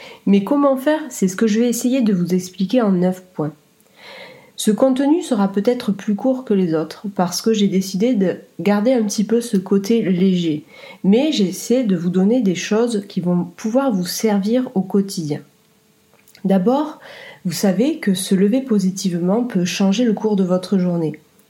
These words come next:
Bon, ok. Je dois l'avouer, c'est pas toujours évident. On connaît tous ces matins difficiles, ces matins qui nous donnent l'impression qu'on va rester dans cet état toute la journée.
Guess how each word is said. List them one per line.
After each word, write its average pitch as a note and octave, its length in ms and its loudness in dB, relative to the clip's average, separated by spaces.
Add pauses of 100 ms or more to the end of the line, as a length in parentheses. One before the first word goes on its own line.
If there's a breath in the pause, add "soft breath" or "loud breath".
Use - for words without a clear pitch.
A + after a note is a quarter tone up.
(480 loud breath)
Bon, G3 300 4
ok. G#3 260 2 (1080 loud breath)
Je A3 120 2
dois A#3 180 6
l'avouer, A#3+ 420 2
c'est A3 200 2
pas A#3 180 2
toujours A#3 360 2
évident. G3 420 4
On F3+ 60 2
connaît A3 300 2
tous C4+ 160 0
ces A#3 220 2
matins G3+ 400 4
difficiles, G3+ 720 2
ces B3+ 160 2
matins G3 340 2
qui G#3+ 140 2
nous G3 140 6
donnent A3+ 300 2
l'impression G#3+ 540 2
qu'on A3+ 120 0
va E3 140 2
rester G3 320 -2
dans G3+ 140 4
cet G3+ 260 0
état G#3+ 320 2
toute - 320 -8
la A#3+ 100 4
journée. G3+ 540 2